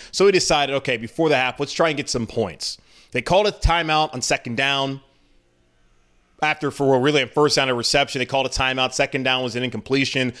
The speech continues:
So they had two timeouts remaining. There is a third and two on their own eighteen with thirty-eight seconds left in the game.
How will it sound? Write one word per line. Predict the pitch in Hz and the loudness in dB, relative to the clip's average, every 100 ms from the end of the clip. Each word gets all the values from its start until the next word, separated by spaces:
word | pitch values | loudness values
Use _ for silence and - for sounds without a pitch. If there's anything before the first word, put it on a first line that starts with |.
| - | -6
So | 202 | 0
they | 233 | 0
had | 233 | 0
two | - 208 | 0 0
timeouts | 170 160 156 | 0 0 -2
remaining. | 131 120 92 73 _ _ _ - | -2 -2 -4 -8 _ _ _ -2
There | 170 196 190 160 - _ - | 2 4 2 0 -6 _ -2
is | 147 | -2
a | |
third | 139 - 254 269 | 0 4 4 2
and | - | 2
two | 180 180 170 | 4 6 4
on | 143 | 2
their | 135 - | -2 0
own | 202 220 | 2 2
eighteen | 190 185 - 139 139 | 2 0 -2 -2 0
with | 123 - | -2 0
thirty-eight | 156 175 165 147 | 2 4 2 0
seconds | - 143 143 113 | -2 -2 -4 -2
left | 123 120 | -2 -2
in | 127 | -4
the | 117 | -6
game. | 98 76 71 | -6 -12 -16